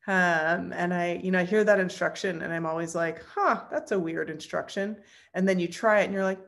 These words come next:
"Oh yeah, okay." <laughs> There's, you know, certain ways in which we understand this universal human experience, and being a baby is, is a conduit there. Um, so kind of interesting to start playing with this.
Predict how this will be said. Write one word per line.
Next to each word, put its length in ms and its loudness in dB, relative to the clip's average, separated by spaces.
"Oh 120 0
yeah, 380 0
okay." 500 -4
<laughs> 1000 4
There's, 340 6
you 120 -2
know, 260 6
certain 640 0
ways 380 4
in 100 2
which 220 -2
we 140 0
understand 640 -4
this 220 -6
universal 640 0
human 360 -6
experience, 840 -12
and 180 -10
being 240 0
a 60 -2
baby 640 -2
is, 200 -12
is 200 -10
a 40 -14
conduit 600 -4
there. 320 -6
Um, 360 -6
so 440 -8
kind 220 -6
of 240 -4
interesting 540 2
to 80 -2
start 240 2
playing 260 2
with 180 0
this. 440 -4